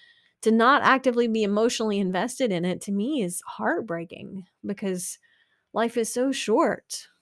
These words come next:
Let's don't go through the motions miserable. Um, so we have to, we have to, to, um, to motivate someone, we have to, number one, we have to be emotionally invested in them,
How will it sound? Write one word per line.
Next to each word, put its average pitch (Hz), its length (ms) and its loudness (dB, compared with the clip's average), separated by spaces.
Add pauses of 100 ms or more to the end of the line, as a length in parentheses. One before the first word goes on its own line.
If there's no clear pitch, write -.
(180)
Let's 240 160 -6
don't 240 320 4
go 220 180 6
through 196 580 2
the 196 120 -4
motions 185 840 -2 (160)
miserable. 202 720 -6 (1160)
Um, 220 480 4 (1160)
so - 180 0
we 262 100 4
have 330 300 2
to, 320 180 0
we 277 140 -2
have 330 260 -6
to, 330 140 -6 (580)
to, 262 240 2
um, 240 120 2
to 254 120 0
motivate 311 400 4
someone, 226 400 0
we 254 200 4
have 202 240 2
to, 185 120 -2
number 220 240 0
one, 208 220 2
we 240 120 0
have 240 200 0
to 196 80 -2
be 220 300 2
emotionally 202 540 0
invested 185 540 -2
in 202 140 0
them, - 420 -6